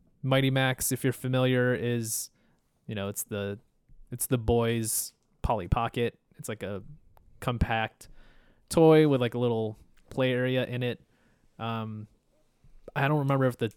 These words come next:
show came first or the toy, but they're pretty much at the same time. So it's pretty much just, like, a show meant, meant to sell toys, but it has a cool ending where, like, it wraps around.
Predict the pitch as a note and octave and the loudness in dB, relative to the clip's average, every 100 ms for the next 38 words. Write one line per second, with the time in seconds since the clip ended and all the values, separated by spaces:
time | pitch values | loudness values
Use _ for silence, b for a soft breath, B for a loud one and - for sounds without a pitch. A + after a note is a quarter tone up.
0 | - - _ - - D3+ D#3+ D#3+ E3+ E3 | -12 -20 _ -4 2 4 4 4 -2 0
1 | E3+ E3+ - - B2+ C3 C#3 C3+ C3+ - | 2 2 0 -6 -4 0 2 2 0 -6
2 | _ _ - - - B2 - C3+ B2 A2 | _ _ -20 -20 -8 -6 -2 0 0 0
3 | G#2+ A2 - A2 G2 - _ _ _ _ | -4 -8 -4 -4 -4 -10 _ _ _ _
4 | _ _ - C3 E3 D3+ C#3 C3+ B2+ B2+ | _ _ -4 0 4 4 4 0 -2 -2
5 | A#2+ A#2 A2+ A2 A2 A2+ A#2 - F3+ D3+ | -2 -4 -4 -4 -4 -4 -4 -2 0 2
6 | C3 B2 - A2+ A2 - A2+ A2 G#2+ A2+ | 2 -2 -2 -4 -4 -4 -2 -2 -2 -4
7 | - - A#2+ A2+ - G#2 - - A2+ G#2 | -6 -8 -8 -6 -6 -6 -6 -4 -2 -4
8 | G#2 - b b b b b C3 B2+ E3 | -6 -10 b b b b b 0 2 4
9 | D#3+ C#3+ D3+ C3+ B2 B2+ A#2 G#2+ A2 A2 | 4 4 4 2 2 -2 -4 -4 -4 -4
10 | G#2 G#2+ G#2+ A2+ A2 - G#2 A#2+ B2 B2 | -6 -8 -4 -4 -4 -6 -4 -4 -4 -6